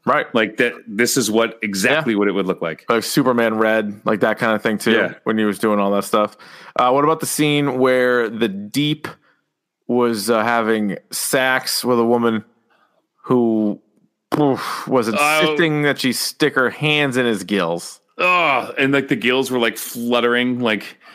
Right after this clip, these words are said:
Speaker 1: Ugh.
Speaker 2: that was hard. That was
Speaker 1: I
Speaker 2: like,
Speaker 1: mean, he,
Speaker 2: ugh.
Speaker 1: he deserved that, to be fair.
Speaker 2: To be fair.
Speaker 1: But it was gross.
Speaker 2: It was really gross, and something I actually, I, I'm not proud to say it, but I actually looked away. I was like, "Ugh."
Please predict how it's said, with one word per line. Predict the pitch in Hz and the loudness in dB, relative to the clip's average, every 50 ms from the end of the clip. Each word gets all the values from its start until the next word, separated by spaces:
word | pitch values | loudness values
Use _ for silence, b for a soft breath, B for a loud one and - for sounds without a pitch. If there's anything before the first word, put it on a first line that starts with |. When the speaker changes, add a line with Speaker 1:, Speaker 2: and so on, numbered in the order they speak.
| - | -2
Speaker 1:
Ugh. | - 151 180 202 214 185 135 104 - - - - - - - _ _ _ | 0 2 2 2 2 0 -2 -4 -8 -8 -10 -10 -12 -16 -20 _ _ _
Speaker 2:
that | - 127 139 151 | -2 0 2 2
was | 175 190 185 160 | 2 2 0 -2
hard. | - - 139 131 131 135 131 120 | 0 0 2 2 2 2 0 0
That | 135 135 | 0 0
was | 143 143 | 0 0
Speaker 1:
I | 131 | 0
Speaker 2:
like, | - | 0
Speaker 1:
mean, | 190 180 | 2 2
he, | 202 240 233 | 2 0 0
Speaker 2:
ugh. | 160 170 165 147 - | 0 0 0 -2 0
Speaker 1:
he | - - 240 240 | 0 2 2 2
deserved | 170 165 147 123 110 113 165 208 202 147 110 98 | 2 2 0 2 2 2 2 2 2 0 0 0
that, | 110 107 107 104 - | 0 0 0 -2 -2
to | - 131 | -4 -4
be | 110 107 101 | -2 -2 -4
fair. | 92 - - 170 165 127 101 90 90 92 - - _ | -4 -2 0 0 2 2 0 0 -2 -2 -4 -6 _
Speaker 2:
To | - 254 | -4 -2
be | 254 262 240 | 0 0 0
fair. | - - 196 123 - - - - - _ _ _ _ | 0 0 -2 -2 -2 -4 -10 -16 -20 _ _ _ _
Speaker 1:
But | 185 151 120 - - _ _ - | 0 0 0 -2 -6 _ _ -4
it | 143 139 110 | -2 -2 -2
was | 117 127 120 117 120 117 | -2 -2 -2 -2 -4 -6
gross. | - 90 - - - - - - - _ _ _ _ _ _ _ _ _ _ _ _ _ _ - - - | -8 -10 -10 -10 -14 -16 -18 -20 -20 _ _ _ _ _ _ _ _ _ _ _ _ _ _ -10 -2 0
Speaker 2:
It | 139 | 2
was | 131 127 107 | 2 2 0
really | 90 90 92 110 120 120 131 120 | -2 -2 0 0 2 2 2 0
gross, | 101 104 104 104 110 123 123 - | 2 2 2 4 2 2 -2 -2
and | - 123 110 107 95 | -2 0 0 2 2
something | - - 135 139 135 185 175 160 | 2 0 0 0 0 0 0 2
I | 131 117 | 2 2
actually, | 113 113 117 135 - - - 123 113 107 104 95 - - | 2 2 0 0 0 0 0 2 2 2 2 0 -2 -2
I, | - 110 117 110 117 | -2 0 0 2 2
I'm | 117 120 | 2 2
not | 127 143 160 - | 2 0 0 0
proud | - 143 147 143 123 | 0 0 0 0 0
to | 107 | -2
say | - - 160 175 123 | 0 0 0 0 0
it, | 92 | 0
but | - 113 | 0 0
I | 107 110 | 2 2
actually | 117 135 135 - 131 107 | 2 0 0 0 0 0
looked | 101 107 117 - | 0 0 0 0
away. | 104 90 85 90 92 101 117 123 | -2 -2 0 0 0 0 0 -2
I | 120 - | -2 -2
was | 101 92 | -2 -2
like, | 95 90 - - | -4 -4 -6 -4
"Ugh." | - 117 135 - - 180 | -2 0 0 0 -2 -2